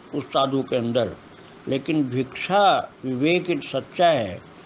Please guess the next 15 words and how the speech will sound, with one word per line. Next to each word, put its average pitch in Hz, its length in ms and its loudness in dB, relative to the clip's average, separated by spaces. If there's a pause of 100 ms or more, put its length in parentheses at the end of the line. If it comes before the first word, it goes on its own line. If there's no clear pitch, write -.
(320)
तो 165 120 4
उसके 175 320 0
अंदर 180 340 0
जैसे 156 380 0
देवता 147 520 2
सोम 165 400 0
रस 151 200 -2
पान 151 220 2
करें 156 280 2
तो 147 120 0
दैवत्व 139 520 2
की 143 160 -2
वृद्धि 120 360 -2
होती 113 380 -4
है, 127 400 0